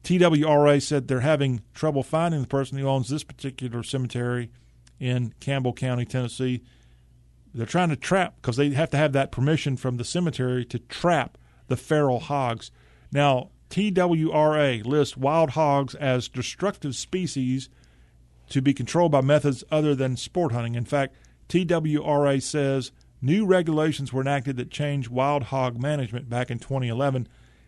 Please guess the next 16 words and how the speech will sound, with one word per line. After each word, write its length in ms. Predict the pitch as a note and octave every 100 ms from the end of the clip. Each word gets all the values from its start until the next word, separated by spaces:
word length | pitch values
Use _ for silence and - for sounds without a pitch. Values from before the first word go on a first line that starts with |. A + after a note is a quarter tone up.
| _
Wild 300 | - C#3 E3
hogs 320 | D3+ D#3+ D#3 B2
are 80 |
no 200 | B2+ C#3+
longer 320 | F3 E3 D3+ C#3
considered 520 | C#3 - C#3+ B2+ G#2+
big 200 | D#3+ D#3
game 320 | D3+ D3+ D3
animals 440 | D#3+ D#3+ A#2 A2
in 240 | - C3 B2
the 80 | A2+
state 240 | C#3 B2+
of 80 | A#2+
Tennessee, 560 | B2 A#2 - B2+ B2 G#2+ _ _ _ -
but 100 | B2
there 320 | C3 B2+